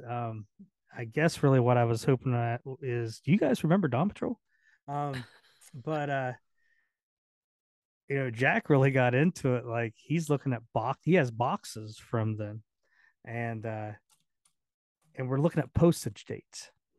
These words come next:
Speaker 1: And you know, he did send me a photo of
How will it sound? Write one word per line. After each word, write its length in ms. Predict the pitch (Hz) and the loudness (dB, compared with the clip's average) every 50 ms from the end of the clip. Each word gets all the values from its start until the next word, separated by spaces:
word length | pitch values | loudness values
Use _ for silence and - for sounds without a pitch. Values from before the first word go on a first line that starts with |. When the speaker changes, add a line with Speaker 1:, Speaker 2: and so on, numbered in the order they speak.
| _ _ _ _ _ _ _ _ _ _ _ _ _ _ _ _ _ _ _ _ | _ _ _ _ _ _ _ _ _ _ _ _ _ _ _ _ _ _ _ _
Speaker 1:
And 580 | 185 139 120 120 123 120 120 117 113 113 110 104 _ _ _ _ _ _ _ _ _ _ _ _ _ _ _ _ - | -4 -2 0 2 2 2 0 -2 -4 -6 -8 -10 _ _ _ _ _ _ _ _ _ _ _ _ _ _ _ _ -10
you 80 | 135 123 | -8 -6
know, 120 | 120 117 | -4 -4
he 120 | 117 131 127 | -4 -2 0
did 180 | 143 151 131 | 0 0 0
send 220 | - - 139 131 131 | 0 -4 -4 -2 -2
me 100 | 127 120 | -2 -4
a 60 | 113 | -4
photo 520 | - _ - 131 131 139 135 131 120 117 113 | -6 _ -6 -4 -2 -2 -2 -2 -2 -4 -4
of 400 | 110 110 110 110 107 107 107 | -6 -8 -8 -8 -8 -10 -12